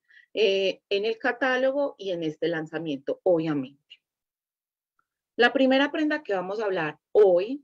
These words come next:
en el lanzamiento es una de las prendas creadas para celebrar, con un toque más formal, para eventos, para ocasiones, que necesitas verte muy arreglada y sobre todo con mucha presencia. Estoy hablando del enterizo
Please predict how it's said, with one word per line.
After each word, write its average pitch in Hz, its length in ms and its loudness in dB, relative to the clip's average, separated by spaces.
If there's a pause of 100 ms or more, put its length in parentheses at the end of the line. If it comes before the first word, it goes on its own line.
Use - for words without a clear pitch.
(160)
en 202 140 -10
el 202 100 -6
lanzamiento 208 840 -6
es 165 120 -4
una 175 200 -4
de 196 40 -2
las 180 180 -6
prendas 160 360 -4
creadas 151 360 -2
para 202 320 0
celebrar, 208 600 -2 (420)
con 196 200 2
un 180 100 -4
toque 190 300 -2
más 190 260 -6
formal, 190 680 0
para 165 240 -4
eventos, 175 520 -4 (380)
para 165 160 -4
ocasiones, 190 760 -4
que 175 120 -10
necesitas 160 420 -8
verte 190 260 0
muy 262 280 8
arreglada 240 480 4
y - 20 4
sobre 170 160 0
todo 151 380 0
con 180 180 0
mucha 170 400 -6 (400)
presencia. - 540 -10 (680)
Estoy 180 240 2
hablando 190 420 2
del 180 100 0
enterizo 147 600 -6